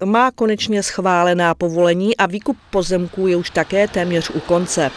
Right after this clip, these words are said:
Právě probíhá výběrové řízení na zhotovitele stavby. Samotné práce začnou na jaře příštího roku. Hotovo by mělo být v roce dva tisíce dvacet šest. Na místo stávajícího čtyřkolejného přejezdu ve stanici Studénka vznikne podjezd v délce dvacet šest a půl metru,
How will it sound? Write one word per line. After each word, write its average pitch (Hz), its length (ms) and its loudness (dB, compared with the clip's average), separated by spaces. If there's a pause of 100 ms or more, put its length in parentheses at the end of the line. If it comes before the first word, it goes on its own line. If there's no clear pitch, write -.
(100)
Právě 180 300 4
probíhá 196 540 0
výběrové 170 560 2
řízení 170 460 -2
na 160 120 0
zhotovitele 151 680 -2
stavby. 160 500 0 (260)
Samotné 185 440 2
práce 226 380 2
začnou 240 340 0
na 208 120 2
jaře 190 260 0
příštího 160 520 -2
roku. 156 300 0 (100)
Hotovo 226 480 2
by 226 140 0
mělo 208 260 2
být 185 240 -4
v 175 80 2
roce 175 260 -2
dva 165 140 0
tisíce 170 460 -4
dvacet 147 360 -4
šest. - 400 -4 (160)
Na 180 120 2
místo 170 320 -2
stávajícího 190 840 2
čtyřkolejného 175 880 0
přejezdu 170 540 0
ve 170 100 -2
stanici 160 440 -4
Studénka 170 680 0
vznikne 180 480 -4
podjezd 175 560 0
v 160 120 -4
délce 165 400 0
dvacet 180 340 -6
šest - 260 -8
a 185 60 -2
půl 151 220 -6
metru, 185 400 0